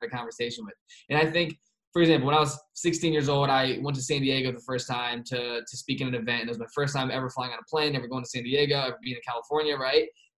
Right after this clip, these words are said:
And it was me just knowing that there's more out there, and that the, the small town that I grew up in, that's not what the real world is, right? Because I believe, especially,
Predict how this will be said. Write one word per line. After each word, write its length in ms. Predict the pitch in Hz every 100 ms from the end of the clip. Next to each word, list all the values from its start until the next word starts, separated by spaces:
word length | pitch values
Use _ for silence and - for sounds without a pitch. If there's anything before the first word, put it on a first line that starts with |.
| -
And 280 | 147 143 135 175
it 100 | 175
was 380 | 165 151 - _ _ _ _ _ _ - -
me 240 | 156 190
just 240 | 196 190 139
knowing 360 | 151 160 180
that 120 | 165
there's 180 | 143 139
more 460 | 135 135 143 143 139 127
out 280 | 139 -
there, 280 | 139 123 120
and 180 | 110 127
that 220 | 123 120 - - -
the, 240 | 131 131 127
the 60 |
small 360 | 123 - 143 147
town 320 | 147 - 139
that 80 | 135
I 100 | 127
grew 220 | 113 123
up 100 | 127 -
in, 300 | 170 214 233 _ _
that's 380 | 123 139 151 -
not 340 | 151 147 127 139
what 220 | 139 -
the 100 | 135
real 340 | 131 139 131
world 300 | 127 127 123 110
is, 460 | 117 120 113 110 110
right? 320 | 110 120 131
Because 200 | 127 131
I 100 | 135
believe, 320 | 139 160 156
especially, 580 | 139 - 180 180 170 147